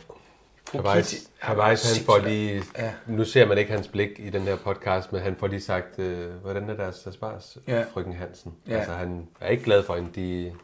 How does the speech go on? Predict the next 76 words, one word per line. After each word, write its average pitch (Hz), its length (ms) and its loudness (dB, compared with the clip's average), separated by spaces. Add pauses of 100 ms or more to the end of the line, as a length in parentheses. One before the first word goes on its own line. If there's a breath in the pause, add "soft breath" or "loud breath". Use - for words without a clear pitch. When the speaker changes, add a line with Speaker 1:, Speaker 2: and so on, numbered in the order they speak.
(160)
Speaker 1:
Ej, 127 100 0
de 131 120 0
hygger 175 200 0
sig 139 180 0
ikke. 113 100 2
Speaker 2:
Ej, 117 60 8
det 135 100 4
gør 127 140 8
de 104 80 4
ikke. 92 100 4
Speaker 1:
Der - 40 -2
er 123 40 0
ikke 180 160 0
hygge-hygge. 127 600 -4 (320)
Speaker 2:
Og 98 140 -4
så - 140 -6
er 98 140 -2
hun 92 180 -6
jo 95 100 -6
lige... 95 300 -10
Øh, 87 220 -8 (180)
Speaker 1:
Hun 117 180 -8
tager 123 140 0
ham 127 120 -2
lige 123 280 -2
og, 127 120 -2
Speaker 2:
kæk. - 160 -6
Speaker 1:
op, 123 120 -2 (220)
ja, 104 160 -2 (180)
og 110 120 -12
stikker 131 320 -10
benene 123 360 -2
op - 220 -2
til - 100 -8
hans 127 140 -8
tissetøj - 1200 -4
og - 60 -10
siger, 113 240 0
"Hvor, 110 140 2 (320)
mine 139 280 -6
asparges 127 300 -2
er 127 40 -8
gode. 131 120 -2
Hvordan 131 280 0
er 147 40 -10
din - 200 -8
asparges?" - 560 -10
Speaker 2:
Ja. 87 120 -4 (680 loud breath)
Speaker 1:
Jamen, 127 100 2
det 143 100 6
sagde 165 200 12
hun 240 120 10
jo. 123 60 4
Det, 113 280 0
lad 120 80 6
være 127 100 4
med 220 80 0
at 254 60 -2
sidde 190 260 4
og 131 80 -2
fin-, 131 320 -10
det - 100 -8
gør - 140 0
det - 80 -8
der, - 80 -2
det, 156 160 0
der 127 60 6
Speaker 2:
Dine 127 120 8
Speaker 1:
sker. 170 100 6
Speaker 2:
asparges, 92 440 4
sagde 82 160 -4
hun 80 80 -8
faktisk. 80 220 -8
Har 87 80 -4
han 90 100 -6
flere? 127 280 0